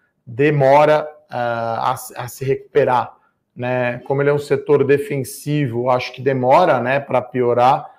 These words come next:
então, é, acaba sendo longo, né? Como você tem esses contratos com prazo de cinco anos, acaba tudo ficando mais demorado, né? Tanto pra piorar quanto pra melhorar, né? Então, acho que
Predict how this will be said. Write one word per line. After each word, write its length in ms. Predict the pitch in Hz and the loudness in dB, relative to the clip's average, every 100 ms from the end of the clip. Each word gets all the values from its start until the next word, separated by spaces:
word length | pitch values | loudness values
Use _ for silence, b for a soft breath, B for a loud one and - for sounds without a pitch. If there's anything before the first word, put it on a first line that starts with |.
| B - | B -20
então, 360 | 127 139 156 - - | -2 0 0 -4 -6
é, 300 | - 147 151 | 2 2 2
acaba 360 | - 139 151 160 | -4 -4 -2 -2
sendo 300 | 160 165 170 | -2 0 2
longo, 380 | 180 156 143 120 | 4 4 2 -2
né? 140 | 123 | -6
Como 200 | 123 139 | -8 -12
você 160 | 139 139 | -8 -8
tem 200 | 143 143 | -6 -8
esses 260 | 139 - | -10 -16
contratos 800 | - 143 - 131 117 110 - _ _ _ _ _ | -8 -8 -4 0 2 0 -6 _ _ _ _ _
com 180 | - 120 | -18 -12
prazo 400 | - 120 117 117 | -2 0 0 -4
de 100 | - | -14
cinco 440 | - 147 147 139 | -8 -8 -2 4
anos, 500 | 143 156 120 - _ _ _ _ _ | 4 4 -2 -8 _ _ _ _ _
acaba 360 | 120 135 127 135 | -6 0 0 0
tudo 220 | 147 143 | -2 -6
ficando 400 | - - 143 139 | -10 -6 -4 0
mais 240 | 139 143 | 0 0
demorado, 580 | 139 151 139 123 120 117 | 0 2 2 2 0 -4
né? 160 | 117 120 | -10 -10
Tanto 320 | - 139 - | -8 -8 -6
pra 160 | 143 | -4
piorar 640 | 139 139 131 123 139 147 - | -4 -2 0 4 2 2 -2
quanto 240 | 147 147 | -4 -4
pra 140 | - | -4
melhorar, 580 | 151 156 170 147 120 - b b b _ _ | -2 0 2 2 0 -4 b b b _ _
né? 420 | 123 123 123 120 | -4 -2 -2 -2
Então, 580 | 120 117 127 131 147 151 | -4 -2 2 4 4 2
acho 240 | 143 - | 2 -2
que 320 | - 139 117 | -2 0 -2